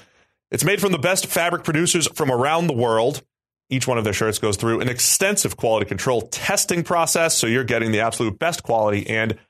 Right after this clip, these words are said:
craftsmanship. It's over at Proper Cloth,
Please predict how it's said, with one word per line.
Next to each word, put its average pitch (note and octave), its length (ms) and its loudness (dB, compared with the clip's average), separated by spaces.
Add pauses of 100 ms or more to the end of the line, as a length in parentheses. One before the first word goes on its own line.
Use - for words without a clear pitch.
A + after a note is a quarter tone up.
(280)
craftsmanship. A2 640 0
It's G#2 100 -2
over D#3 380 0
at C3+ 260 -2
Proper E3 460 0
Cloth, A2 480 0